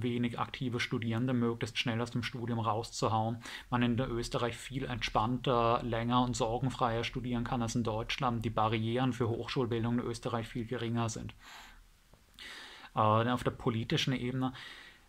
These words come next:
würde ich da verweisen auf das Video, das ich in den nächsten Wochen oder Monaten aufnehmen werde, wo ich besonders stark eingehen werde auf die deutschen Vorurteile gegenüber Österreich.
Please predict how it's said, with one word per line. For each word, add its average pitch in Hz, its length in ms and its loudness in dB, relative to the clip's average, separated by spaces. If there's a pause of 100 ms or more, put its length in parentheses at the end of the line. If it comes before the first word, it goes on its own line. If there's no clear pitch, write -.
(380)
würde 120 380 0
ich 147 220 0
da 131 240 6
verweisen 127 680 2
auf 120 220 0
das 123 180 -4
Video, 123 220 0
das 131 180 0
ich 123 60 2
in 113 80 4
den 123 120 4
nächsten 120 380 0
Wochen 123 400 2
oder 123 280 2
Monaten 117 420 2
aufnehmen 127 600 0
werde, 127 580 2
wo 117 180 0
ich 117 200 -4
besonders 117 440 2
stark 117 280 0
eingehen 123 560 0
werde 120 360 2
auf 117 240 -2
die 113 520 -2
deutschen 117 520 0
Vorurteile 120 720 0
gegenüber 120 580 -4
Österreich. 120 560 -4